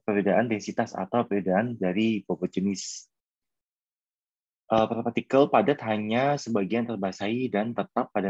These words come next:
permukaan. Yang ketiga adalah adanya absorpsi gas pada permukaan zat padat. Hal ini dapat diatasi dengan penambahan humektan. Humektan ialah zat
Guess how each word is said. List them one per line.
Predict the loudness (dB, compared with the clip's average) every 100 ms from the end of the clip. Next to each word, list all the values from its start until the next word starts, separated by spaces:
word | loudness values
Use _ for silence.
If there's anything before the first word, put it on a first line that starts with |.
| -4
permukaan. | -6 -6 -4 0 0 -2
Yang | -6 -6
ketiga | -4 -2
adalah | 0 -2 -2 _ _ _ _ -6
adanya | 0 2 2 0
absorpsi | -2 -6 -6 -6 0
gas | 2 0 -4
pada | -2 0 0
permukaan | -2 -2 0 -2
zat | -2
padat. | -2 0 -2 _ _ _
Hal | -2 -2
ini | -2 -4 -4 -4 -2
dapat | 2 2 0 -2
diatasi | -4 -4 -4 -4 -2 -4 -6 _ _ _ _ _ _ _ _
dengan | -4 -2 2 2 0
penambahan | -4 -2 0 0 0
humektan. | -4 -2 -2 -2 -6 _ _ _ _ _ _ _ _
Humektan | -4 0 2 2
ialah | 4 2 4 4 2
zat | -2